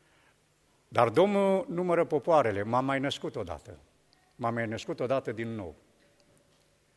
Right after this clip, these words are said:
Iar în socoteala Domnului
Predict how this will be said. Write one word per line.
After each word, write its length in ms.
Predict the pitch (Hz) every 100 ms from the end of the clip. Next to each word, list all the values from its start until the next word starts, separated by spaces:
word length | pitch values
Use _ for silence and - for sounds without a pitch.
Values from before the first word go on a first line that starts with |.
| _ _ _ _ _ _ _ _ _ _
Iar 160 | - 143
în 80 | 143
socoteala 580 | 131 147 135 170 180 147
Domnului 1000 | 104 143 131 120 123 147 175 170 -